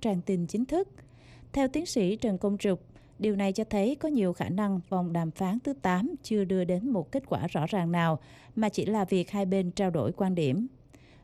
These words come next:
Vấn đề tranh chấp giữa Việt Nam và Trung Quốc ở khu vực ngoài cửa Vịnh Bắc Bộ, trên thực tế, theo tiến sĩ Trục, còn rất nhiều vấn đề phức tạp.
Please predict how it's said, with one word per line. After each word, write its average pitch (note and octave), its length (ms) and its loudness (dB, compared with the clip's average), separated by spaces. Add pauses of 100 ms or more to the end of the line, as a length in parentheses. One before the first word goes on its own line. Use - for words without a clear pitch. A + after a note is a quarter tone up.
Vấn D#4 140 0
đề B3+ 160 4
tranh A3 220 0
chấp F4 260 -4
giữa F3+ 240 2
Việt G#3 240 -2
Nam F#3+ 260 0
và F3+ 180 2
Trung F#3+ 240 -2
Quốc D4+ 220 -2
ở F3 260 2
khu A#3+ 180 -2
vực G#3 240 0
ngoài F#3 220 0
cửa A#2 200 -4
Vịnh F#3 240 0
Bắc C4+ 160 -4
Bộ, E3+ 300 2 (220)
trên F#3+ 240 0
thực F3 200 -4
tế, F#3+ 340 2 (300)
theo F#3 240 0
tiến A3+ 180 -2
sĩ E3 280 0
Trục, G3 240 0 (300)
còn E3+ 340 2
rất E4 180 -2
nhiều G3+ 120 4
vấn G#3 180 2
đề F#3 180 2
phức - 220 -8
tạp. F#3+ 220 2